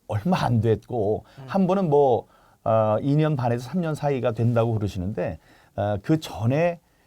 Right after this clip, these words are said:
Speaker 1: 에, 제가, 어, 그 전에 벌써 공약을 해서 이뤄놓은 일들이 착착착착 이뤄낸 일들이 있기 때문에 유권자들은 그걸 다 기억을 하고 계십니다.
Speaker 2: 예.
Speaker 1: 그래서 뒤늦게 오셔서 하려고 하더라도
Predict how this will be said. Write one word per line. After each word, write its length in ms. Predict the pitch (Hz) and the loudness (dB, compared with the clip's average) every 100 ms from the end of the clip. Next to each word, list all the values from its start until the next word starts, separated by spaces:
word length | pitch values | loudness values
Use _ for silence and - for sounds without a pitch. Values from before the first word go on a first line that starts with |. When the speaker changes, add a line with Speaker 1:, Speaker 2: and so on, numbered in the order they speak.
| _ | _
Speaker 1:
에, 120 | 104 98 | -6 -4
제가, 480 | 117 123 120 101 - | 0 6 6 6 0
어, 220 | - 98 95 | -4 -4 -2
그 160 | 147 147 | 0 -2
전에 440 | - 113 156 175 | 0 0 2 0
벌써 540 | 120 113 - 123 113 - _ | 0 -2 0 2 0 -2 _
공약을 540 | - 151 170 180 151 139 | 0 4 6 6 6 4
해서 520 | 101 90 85 98 90 | 2 0 -2 -2 0
이뤄놓은 500 | 147 156 170 143 143 | 4 4 4 2 2
일들이 540 | 107 113 95 131 147 - _ _ | 2 2 2 -2 -4 -8 _ _
착착착착 720 | - - - - 156 - 156 | -18 -16 -18 -14 -14 -4 0
이뤄낸 500 | 139 156 151 131 131 - - - | 2 2 2 0 -4 -8 -18 -2
일들이 640 | 127 147 120 123 123 120 | 2 2 4 2 0 -2
있기 140 | - - | -4 -6
때문에 440 | 104 131 170 95 - - _ | -4 -4 -6 -8 -14 -20 _
유권자들은 520 | 143 160 202 170 185 | 0 4 4 4 0
그걸 200 | - 151 | 0 -2
다 140 | 156 160 | -2 -8
기억을 380 | - 147 123 120 | 0 2 2 2
하고 180 | 104 92 | 0 -2
계십니다. 540 | 76 - - 139 110 | -6 -10 -10 -8 -6
Speaker 2:
예. 80 | - - - - _ | -8 -14 -20 -20 _
Speaker 1:
그래서 220 | 123 139 120 | -4 -2 -4
뒤늦게 560 | - 147 160 156 - 160 | -2 2 4 2 2 2
오셔서 800 | 120 117 123 113 123 120 113 - - - _ | 2 2 2 2 2 2 0 -4 -14 -20 _
하려고 360 | - 151 143 | 0 2 4
하더라도 680 | 143 170 165 117 107 156 82 | 2 2 4 6 4 0 0